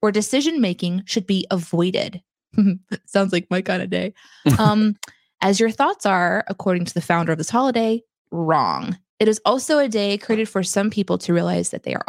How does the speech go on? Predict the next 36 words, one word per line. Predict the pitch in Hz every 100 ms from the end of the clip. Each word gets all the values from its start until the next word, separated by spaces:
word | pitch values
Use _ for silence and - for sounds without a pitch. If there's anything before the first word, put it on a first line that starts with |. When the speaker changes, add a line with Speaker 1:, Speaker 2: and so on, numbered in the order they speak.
| -
Speaker 1:
not | 196 185 185 -
always | 170 170 156 151 160 180 -
right. | 170 180 165 - - - _ _ _ -
While | 190
starting | 185 220 214 233
a |
conversation, | 233 208 185 180 170 - 170 170
one | 175 180 196
might | 185 -
want | 175 175
to | -
avoid | 175 175 185 214
using | 214 196 214 254
the | 262
word | 202 190 190 185 - _ _
"I | 170 165 170
think." | 185 294 277 - - - _ _ _
The | 202 190
observance | 180 196 202 190 -
may | 180 170
be | 165 165 -
a | 185
time | - 180 175
for | 180 - -
all | 185 190
to | - 190
contemplate | - 190 208 214 196 -
our | - -
own | 214 220
lack | 202 208
of | 185
knowledge, | 185 180 - - 196
and | 190
it | 196
is | 190
okay | 202 - 294 185 196